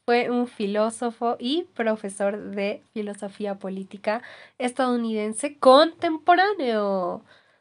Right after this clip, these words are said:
<laughs> Soporte, eh, a la teoría política, propone dos principios sobre la noción de justicia, a partir de una posición original en el,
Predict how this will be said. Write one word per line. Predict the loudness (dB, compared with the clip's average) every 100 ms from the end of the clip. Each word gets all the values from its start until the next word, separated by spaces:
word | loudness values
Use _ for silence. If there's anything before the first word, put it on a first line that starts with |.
| _
<laughs> | 0 4 6 4 0 0
Soporte, | 2 2 4 4 4 0 -2 -2 -4 _ _ _ _ _ _ _ -6
eh, | -2 -2 -2 -4 -6 -4
a |
la | -2 -2
teoría | -2 -2 0 0
política, | -2 -6 -8 -10 -10 -4 -4 -4 -6
propone | -6 -2 -2 -2
dos | -4 -2 2 2 0
principios | -6 -4 -6 -8 -12 -8 -6 -6
sobre | -6 -4 -2
la | -4
noción | -6 -8 -8 -8
de | -8
justicia, | -10 -12 -4 -4 -4 -8 -10 _ -20 -20 -20 -4
a | 2
partir | 2 2 -4 0
de | 2
una | 2 -2
posición | -4 -8 -8 -4 -4
original | -2 -6 -8 -6 -2 -2 -4
en | -8 -6
el, | -6 -6 -8 -12